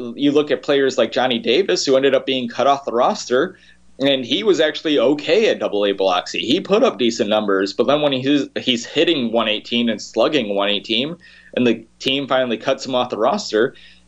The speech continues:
he is someone who had an opportunity in a great environment to put the ball on the ground and show off what might have been the best speed in the system.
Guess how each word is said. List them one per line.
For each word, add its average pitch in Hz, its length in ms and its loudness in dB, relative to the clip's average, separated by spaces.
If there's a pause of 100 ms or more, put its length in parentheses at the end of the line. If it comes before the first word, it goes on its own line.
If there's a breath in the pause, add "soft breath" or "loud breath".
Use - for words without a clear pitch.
he 185 200 2
is 196 160 2
someone 139 240 0
who 123 140 -6
had 123 240 -2
an 139 100 -10
opportunity 113 640 -6
in 101 60 -2
a 98 60 -6
great 101 440 -2
environment 117 640 -2 (300 soft breath)
to 117 380 4
put - 220 -2
the - 60 -2
ball 139 260 4
on 135 60 0
the 117 80 -2
ground 127 400 2
and 117 180 -4
show 131 220 4
off 120 280 2
what 113 280 0
might 104 240 0
have 143 100 0
been 139 220 0
the 117 80 0
best 120 260 -2
speed 120 420 -4
in 123 220 -2
the 110 80 2
system. 196 640 0